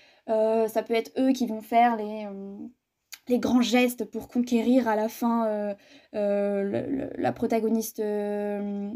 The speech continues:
en général féminine, puisqu'en général on, on se place quand même dans un cadre de comédie romantique hétérosexuelle. Euh,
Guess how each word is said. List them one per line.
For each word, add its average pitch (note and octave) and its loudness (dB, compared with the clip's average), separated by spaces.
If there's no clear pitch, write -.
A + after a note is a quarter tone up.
en A3 0
général A3 0
féminine, A3 -2
puisqu'en G#3+ -10
général A3 -4
on, G#3+ -6
on A3 -8
se - -16
place A3 -2
quand - -6
même G#3+ -2
dans G#3+ -4
un G#3+ -8
cadre G#3+ -4
de G#3+ -4
comédie G#3+ -4
romantique A3 -4
hétérosexuelle. A#3 0
Euh, A3+ 2